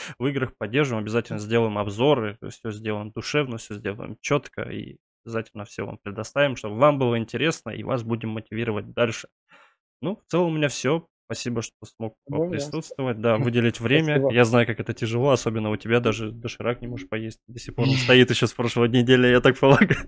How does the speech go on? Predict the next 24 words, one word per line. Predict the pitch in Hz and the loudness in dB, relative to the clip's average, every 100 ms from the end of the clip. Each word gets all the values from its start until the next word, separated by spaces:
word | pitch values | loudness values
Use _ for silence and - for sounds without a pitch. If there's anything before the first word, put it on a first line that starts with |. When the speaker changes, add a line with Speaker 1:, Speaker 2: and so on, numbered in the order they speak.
| - - - | -10 -8 -2
Speaker 1:
<laughs> | 311 - - 127 277 330 294 165 | 0 2 2 0 0 0 0 4
Так | 147 151 | 4 8
Speaker 2:
Да | |
мы | 175 180 | 8 12
Speaker 1:
что | |
Speaker 2:
делали, | 180 180 170 147 135 | 12 12 12 8 4
Speaker 1:
<laughs> | - 151 | 2 4
Speaker 2:
эту | 143 143 | 4 4
неделю | 147 143 139 | 2 2 2
работали, | 135 131 139 - 131 127 | 2 2 0 -2 -6 -4
да. | 123 131 113 - - - - - | -2 -2 0 -2 -2 -6 -10 -6
Speaker 1:
<laughs> | 262 247 - 131 269 277 - | 0 0 0 -4 -2 -4 -2
Еще, | - 110 - 113 | -4 -4 -6 -4
да. | 113 117 110 214 226 185 _ | 2 2 2 -4 -6 -10 _
Поэтому, | 131 139 123 | 0 2 0
ребятки, | 117 117 123 123 | 2 2 2 -2
Speaker 2:
Да. | |
Speaker 1:
всем | - 120 | -4 -4
спасибо. | - 117 - 156 135 | -2 -6 -2 0 0
Э, | 107 104 101 104 101 | 0 -4 -4 -4 -2
надеюсь, | 107 113 110 | -2 -2 -4
вам | 101 | -8
понравилось. | 104 113 120 101 95 | -2 2 2 -2 -8
Все, | _ - - | _ -14 -14